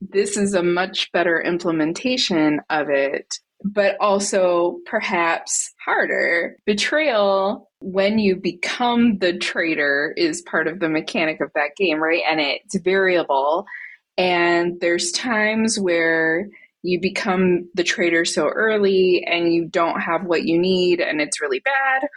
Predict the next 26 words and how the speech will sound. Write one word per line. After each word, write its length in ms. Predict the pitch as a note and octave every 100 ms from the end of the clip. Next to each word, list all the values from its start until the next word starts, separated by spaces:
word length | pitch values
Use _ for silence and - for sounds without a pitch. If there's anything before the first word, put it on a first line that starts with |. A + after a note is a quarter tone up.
| - - - _
or 340 | F#3+ F#3 F3+ F3+
you 180 | E3+
become 400 | E3 F#3 - F#3
it 160 | F#3 -
so 260 | - D#3 D#3
late 420 | G#3+ A3+ F#3+ -
and 220 | F3 F3+
you 160 | E3+ E3
already 500 | E3 F3 F#3+ F3+ F3
have 360 | G3 F#3 G3 G3+
everything, 560 | F#3 F#3 G3+ G3 -
you 140 | G#3+ G3+
know, 120 | F3
the 160 | F3+ G3+
other 280 | G#3 G3 -
side 380 | - A3 F#3+ F3+
already 260 | E3 E3 -
has 240 | G3+ G3 F#3+
everything 400 | E3+ E3+ F3+ E3+
they 100 | E3
need. 320 | F#3+ G3 F#3+
And 380 | - - D#3 - -
so 520 | - F#3+ E3+ E3+ E3 - - -
you 100 | G3+
feel 220 | G#3+ F#3
like 160 | F3